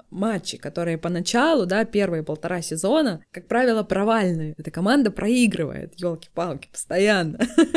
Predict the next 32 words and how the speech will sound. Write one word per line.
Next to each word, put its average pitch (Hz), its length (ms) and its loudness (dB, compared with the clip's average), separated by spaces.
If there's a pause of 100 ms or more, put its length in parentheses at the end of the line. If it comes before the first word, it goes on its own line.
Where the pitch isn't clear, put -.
(340)
<laughs> - 640 0
И, 233 440 6
а, 202 200 -4
то, 254 320 4
как 220 520 -2 (200)
Тед 190 220 -4
работает 175 480 -8 (180)
с - 100 -12
командой 180 580 -6
на 170 120 -8
обсуждениях 214 840 -4
послематчевых, 170 800 -4
да, 214 200 -4
это 214 300 -8
вот 190 260 -10
отдельная 190 500 0
красота. 196 440 -6
Очень 175 280 -4
интересно 185 720 -6
смотреть, 208 600 -2
как 202 400 -8
он 226 160 -2
прорабатывает 175 800 -8
с - 60 -10
ними 240 240 0
все - 180 -10
эти 180 220 -8
неудачи 165 520 -4
с - 80 -10
позиции 175 420 -10
каких-то - 360 -14
своих 160 320 -10